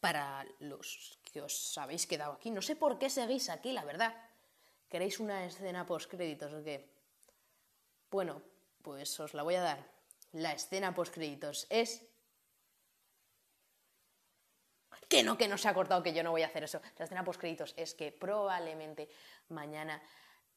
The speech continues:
tenga, eh, la crítica del Joker o de Klaus, ¿vale? Puede que tenga una crítica del Joker o puede que tenga una crítica de Klaus, ¿vale?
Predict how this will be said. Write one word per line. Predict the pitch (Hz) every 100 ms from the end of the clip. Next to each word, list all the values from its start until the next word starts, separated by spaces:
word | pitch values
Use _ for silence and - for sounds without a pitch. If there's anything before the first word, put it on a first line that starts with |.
| _ _
tenga, | 180 175 170 165 156 165 - - _ -
eh, | 180 170 160 151 147 147
la | 151 147
crítica | 160 151 151 151 - - _ _
del | 180 175 170 160
Joker | 156 156 - -
o | 214
de | 196
Klaus, | 190 143 135 - - - - - - 170
¿vale? | 165 180 -
Puede | - 175 170
que | 160
tenga | 151 147 147
una | 165 151
crítica | 151 143 139
del | 135 147
Joker | 143 151 -
o | 160
puede | 160 165
que | 165
tenga | 156 151 -
una | 190 185 185
crítica | 180 190 185 170 - - _ -
de | 165 160
Klaus, | 165 143 135 - - - _ _ _ _ 165
¿vale? | 165 196